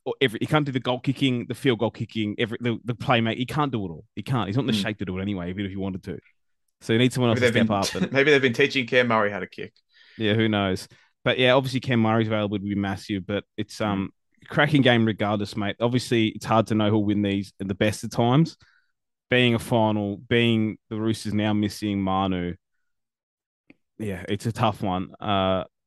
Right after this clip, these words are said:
Speaker 1: hoping for your sake, obviously you win. I don't really
Speaker 2: Yeah,
Speaker 1: like
Speaker 2: it's
Speaker 1: any
Speaker 2: all right.
Speaker 1: Roosters fans, so there's, like, three, like, you
Speaker 2: Yeah.
Speaker 1: know, <laughs> and they've had enough.
Speaker 2: Um,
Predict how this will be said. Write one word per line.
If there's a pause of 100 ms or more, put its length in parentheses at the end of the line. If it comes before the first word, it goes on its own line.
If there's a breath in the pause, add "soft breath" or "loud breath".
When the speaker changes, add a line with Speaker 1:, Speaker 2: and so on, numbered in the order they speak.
(600)
Speaker 1:
hoping
for
your
sake,
obviously
you
win.
I
don't
really
Speaker 2:
Yeah,
Speaker 1:
like
Speaker 2:
it's
Speaker 1:
any
Speaker 2:
all
right.
Speaker 1:
Roosters
fans,
so
there's,
like,
three, (520)
like,
you
Speaker 2:
Yeah.
Speaker 1:
know, (260)
<laughs>
and
they've
had
enough.
Speaker 2:
Um,